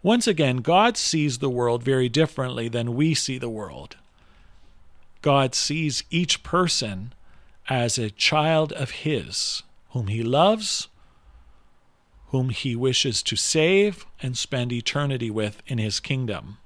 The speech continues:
Throughout his life, the rich man had the opportunity to be kind to Lazarus and others,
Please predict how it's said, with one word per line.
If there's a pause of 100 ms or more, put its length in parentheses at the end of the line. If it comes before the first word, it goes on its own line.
(1800)
Throughout
his
life,
the
rich
man
had
the
opportunity
to
be
kind (200)
to
Lazarus
and
others,